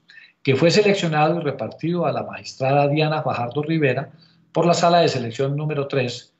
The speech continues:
mediante el auto del tres de agosto del dos mil veinte. Muy bien, esos son los casos que han sido seleccionados por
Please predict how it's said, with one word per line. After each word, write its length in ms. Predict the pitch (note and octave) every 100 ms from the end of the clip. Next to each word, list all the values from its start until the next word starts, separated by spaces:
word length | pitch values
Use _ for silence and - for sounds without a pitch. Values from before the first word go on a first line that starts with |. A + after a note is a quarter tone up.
| _ _ -
mediante 340 | A2+ A2 A2
el 60 | A2+
auto 260 | C#3 C#3
del 160 | D3 A#2
tres 180 | A#2 A#2
de 80 | C3
agosto 360 | B2+ C#3+ D3
del 100 | C3+
dos 160 | G2+ F#2
mil 140 | G2 -
veinte. 400 | E2+ - - _ _ _ _ - - -
Muy 160 | C#3
bien, 240 | B2 - - - - - _
esos 400 | F3 F3+ F3 F#3+
son 320 | E3+ E3 E3+ -
los 200 | A#2+ -
casos 400 | C3 C3 D3 -
que 120 | A#2
han 100 | A2+
sido 380 | - C3 C3+ -
seleccionados 840 | - C#3+ C#3 D3+ E3 C#3 C#3 D3
por 340 | - A2+ G#2+